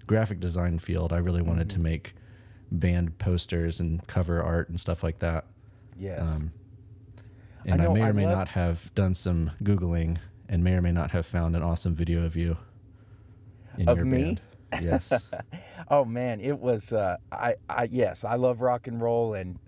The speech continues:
Speaker 2: I was very fortunate to, you know, uh, pay my dues and learn by fire and just put in about ten years on it, and it was, uh, some of the best and worst times of my life, right?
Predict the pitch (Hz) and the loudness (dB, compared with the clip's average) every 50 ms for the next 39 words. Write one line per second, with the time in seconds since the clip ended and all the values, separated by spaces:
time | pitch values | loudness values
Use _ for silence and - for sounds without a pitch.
0 | - - 101 104 98 98 95 - - 104 113 117 113 104 104 - 113 113 110 - | -10 -6 -6 -6 -6 -6 -10 -10 -6 -2 0 0 0 -2 -4 -2 -2 -2 -2 -2
1 | - 113 113 110 107 85 - - 104 98 95 92 90 87 - - - - - - | -4 -4 -4 -4 -4 -6 -8 -6 -4 -4 -2 -4 -4 -8 -12 -20 -20 -20 -20 -20
2 | - - - - - - - - - - - - - 117 117 110 104 104 98 - | -20 -20 -20 -20 -20 -20 -20 -20 -20 -20 -16 -8 -2 -2 0 0 0 -2 -4 -8
3 | - - - - - - 110 107 104 104 104 104 101 104 101 101 101 - - 117 | -20 -20 -20 -14 -6 -4 -2 0 0 0 0 0 0 0 0 -2 -4 -4 0 0
4 | 123 127 135 135 127 123 113 107 120 127 131 135 135 135 127 113 113 104 101 104 | 0 2 2 0 0 -2 -2 -2 -2 0 0 0 0 -2 -2 -4 -6 -6 -4 -2
5 | 107 113 120 123 123 120 110 117 107 104 104 104 - - - 117 117 120 120 120 | -2 0 0 0 0 0 0 0 0 0 -2 -4 -6 -2 0 0 0 2 0 -2
6 | 123 123 120 117 107 95 92 92 - - 104 95 - - - - - - - 120 | -2 -2 -2 -2 -2 -2 -4 -6 -6 -4 -4 -4 -4 -8 -18 -20 -10 -4 -2 0
7 | 113 117 113 110 104 90 107 104 95 87 - - 113 117 117 117 117 120 120 120 | 0 0 -2 -2 -2 -2 -2 -2 -4 -6 -4 -4 -2 -2 0 -2 0 0 -2 -2
8 | 110 - 107 110 110 113 120 123 117 - - 98 95 92 92 90 95 104 85 - | -2 -2 -2 -2 -2 -2 -2 -4 -6 -8 -8 -10 -8 -8 -8 -8 -8 -8 -10 -12
9 | - - - - - - - - - - - - - - - 98 101 98 101 - | -16 -20 -20 -20 -20 -20 -20 -20 -20 -20 -20 -20 -16 -8 -4 -2 0 -2 -2 -2
10 | - 113 113 113 104 98 101 117 123 131 131 - - - 113 107 113 117 113 - | -4 -4 -2 -2 -2 -2 0 2 2 2 0 -2 -8 -8 -4 -2 -2 -2 -2 -4
11 | - - 120 117 117 113 117 123 123 123 127 139 156 165 139 - 101 101 101 120 | -4 -4 -2 -2 -2 -4 -2 0 0 2 2 0 0 -2 -4 -4 -2 -2 0 0
12 | 143 | 0